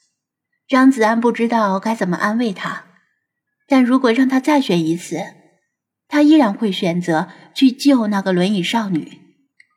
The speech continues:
“对了，刚才你看到海面上有一艘冲锋艇没有？就在那片海域。”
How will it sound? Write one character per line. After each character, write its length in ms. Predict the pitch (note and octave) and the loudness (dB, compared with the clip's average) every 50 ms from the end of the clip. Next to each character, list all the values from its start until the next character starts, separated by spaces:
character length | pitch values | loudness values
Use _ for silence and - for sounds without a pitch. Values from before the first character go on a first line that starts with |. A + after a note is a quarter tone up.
| _ _ _ _ _ _ _ _ _ _ _ _ _ _ - | _ _ _ _ _ _ _ _ _ _ _ _ _ _ 0
“对 120 | D#4+ D4 | 2 2
了， 380 | A#3+ F3+ - - - - - - _ _ _ _ _ _ _ _ _ _ _ _ _ | 2 2 0 -2 -4 -8 -14 -20 _ _ _ _ _ _ _ _ _ _ _ _ _
刚 220 | - E4 E4+ F4 | 0 2 2 2
才 360 | E4+ D4+ C#4 C4 C4 C#4 D4 | 2 2 2 4 4 6 6
你 160 | C#4+ B3+ G3+ G3 | 6 6 4 4
看 140 | - C#4+ | 4 4
到 80 | C#4+ C4 | 4 4
海 180 | A#3+ A#3 F3+ D#3 | 4 0 -2 0
面 200 | G3+ B3 A#3 A3+ | 0 0 0 0
上 380 | - A#3 G#3 E3 D#3+ - - - | 0 0 2 2 2 0 -2 -2
有 140 | - G3+ G3 | 0 0 2
一 100 | G#3 A3 | 2 0
艘 320 | A3+ - B3+ B3 B3 A#3 | 0 0 2 2 2 0
冲 240 | A#3+ - - D#4 D#4 | 0 0 0 2 2
锋 200 | D#4 E4+ E4 F4 | 2 2 2 2
艇 160 | E4 - - | 0 -2 -4
没 160 | - E3 D#3+ | -2 -2 -2
有？ 260 | D3+ - - - - - _ _ _ _ _ _ _ _ _ _ _ _ F4+ - | -2 -2 -4 -6 -10 -14 _ _ _ _ _ _ _ _ _ _ _ _ -2 2
就 140 | F#4 F#4 | 2 4
在 220 | E4 E4 D#4+ D4+ D4 | 4 4 4 6 6
那 160 | D4+ F4+ F4 | 6 4 4
片 160 | C4+ A#3+ A3 | 2 0 -4
海 180 | G3+ G3+ E3 - | -4 -4 -4 -2
域。” 280 | F3 F3 E3 F3 - | 0 0 0 -2 -4